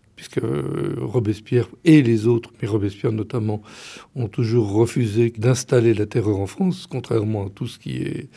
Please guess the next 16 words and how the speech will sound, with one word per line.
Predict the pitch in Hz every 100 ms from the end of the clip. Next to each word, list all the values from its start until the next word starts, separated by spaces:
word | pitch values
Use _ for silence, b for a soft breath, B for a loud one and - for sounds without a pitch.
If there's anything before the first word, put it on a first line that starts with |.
| B B B B -
dit | 113 113 127 120 107
et | 107 110
répété | 113 113 113 - 123
depuis | 107 104 - 117
deux | 110
cents | - 117 113
ans. | 151 180 - B B B B B -
Donc, | 127 110 104 _ 151
euh, | - - 127 67 67 95 127
on | 117 110 113
invente | 123 135 127 117 127 120 110 - -
la | 107 123 110
terreur | - 113 117 123 151 175 175
et | 147 139
on | 143 135
dit | 113 131 170